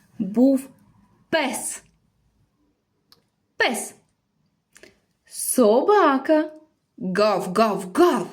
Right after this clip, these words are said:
Гав, гав, гав. Де? Там.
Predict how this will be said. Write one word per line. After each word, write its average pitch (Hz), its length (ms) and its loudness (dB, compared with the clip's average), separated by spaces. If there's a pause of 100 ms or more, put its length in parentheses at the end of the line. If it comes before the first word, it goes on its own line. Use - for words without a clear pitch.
(240)
Гав, - 300 -10
гав, - 340 -6
гав. 277 260 -2 (120)
Де? 202 360 -4 (880)
Там. 269 720 0